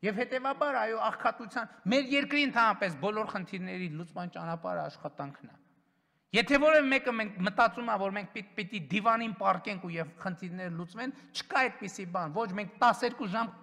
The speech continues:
պետք է աշխատենք։ Պետք է առավոտից իրիկուն աջ-, սկսած վարչապետից, պատգամավորից, նախարարով, բանվորով,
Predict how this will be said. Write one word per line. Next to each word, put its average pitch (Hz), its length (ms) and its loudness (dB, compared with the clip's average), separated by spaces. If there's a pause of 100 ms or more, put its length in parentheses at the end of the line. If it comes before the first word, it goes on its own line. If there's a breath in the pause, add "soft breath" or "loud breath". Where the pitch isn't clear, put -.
(100)
պետք - 260 -12
է 185 60 0
աշխատենք։ 165 560 -6 (760)
Պետք 254 200 2
է 285 40 10
առավոտից 269 600 6
իրիկուն 226 320 -6
աջ-, 214 160 0
սկսած 233 460 4
վարչապետից, 233 720 6
պատգամավորից, 220 880 2
նախարարով, 214 680 4
բանվորով, 214 680 4